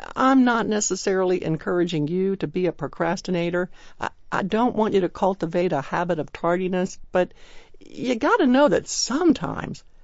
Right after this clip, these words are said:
God's best plans are hidden in that inconvenient phone call that interferes with your routine, or when someone engages you in conversation that makes you late for an appointment.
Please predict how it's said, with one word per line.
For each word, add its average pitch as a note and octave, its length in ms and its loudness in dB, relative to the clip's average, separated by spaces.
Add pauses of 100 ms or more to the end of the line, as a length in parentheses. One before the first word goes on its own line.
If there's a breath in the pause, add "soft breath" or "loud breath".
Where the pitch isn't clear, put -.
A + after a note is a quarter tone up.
(260)
God's E4+ 340 -2
best B3 440 -8
plans B3+ 360 -2
are D3 80 -4
hidden C4 460 -2
in F#3+ 180 -2
that F3 160 -4
inconvenient B3 800 0
phone A3+ 280 -2
call A3+ 320 2
that E3+ 160 -2 (360 soft breath)
interferes G#3+ 580 -2
with - 140 -2
your G3 120 0
routine, G#3 680 -2 (580 soft breath)
or D3 400 2
when D#3 380 -4
someone F#3+ 440 0
engages F3+ 720 0
you G3+ 160 0
in E3+ 80 0
conversation F#3+ 840 -2
that D#3+ 100 -6
makes F3+ 260 -4
you C#3+ 60 -2
late E3 320 -2
for - 80 -6
an C#3 80 -4
appointment. G#3 640 -4